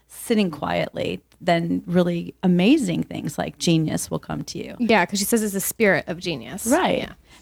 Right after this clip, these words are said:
Speaker 1: But I look at it fr-, from, like, more of a scientific view as a frequency. Like, what frequency does somebody have to be on to have a genius come visit 'em?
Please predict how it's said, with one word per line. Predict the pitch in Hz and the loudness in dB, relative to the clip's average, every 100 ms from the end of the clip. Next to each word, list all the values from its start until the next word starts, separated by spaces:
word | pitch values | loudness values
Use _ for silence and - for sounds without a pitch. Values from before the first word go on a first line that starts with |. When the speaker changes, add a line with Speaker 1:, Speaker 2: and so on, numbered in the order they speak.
| _ | _
Speaker 1:
But | 233 | 4
I | 220 262 | 6 6
look | 226 220 220 | 6 0 2
at | 196 | 2
it | 185 - _ | 2 -2 _
fr-, | - _ _ - 196 | -20 _ _ -14 -4
from, | 208 190 | -2 0
like, | 180 170 | -2 0
more | 185 175 | -2 -2
of | |
a | 170 | -4
scientific | - 170 - 180 202 202 | -4 -4 -4 -4 -4 -6
view | 226 226 214 | -2 2 2
as | 175 170 - - | 0 -4 -14 -12
a | - | -12
frequency. | - 254 330 - - - - _ - | -2 2 2 0 -4 -8 -12 _ -8
Like, | 170 156 - - 170 _ | -4 -4 -8 -16 -16 _
what | 170 170 190 208 _ - | -4 2 2 2 _ -20
frequency | - 214 220 196 185 - 175 | 2 2 4 0 -2 -4 -6
does | 170 165 | -6 -6
somebody | 180 175 170 | -4 -4 -4
have | 165 175 - | -4 -6 -8
to | |
be | 156 185 175 | -6 -4 -4
on | 160 165 - _ _ _ | -6 -12 -16 _ _ _
to | - | -4
have | 180 180 160 | 0 0 0
a | |
genius | 156 165 170 - | -4 -6 -6 -12
come | - - | -12 -6
visit | 156 175 143 | -2 -2 -6
'em? | - - | -14 -20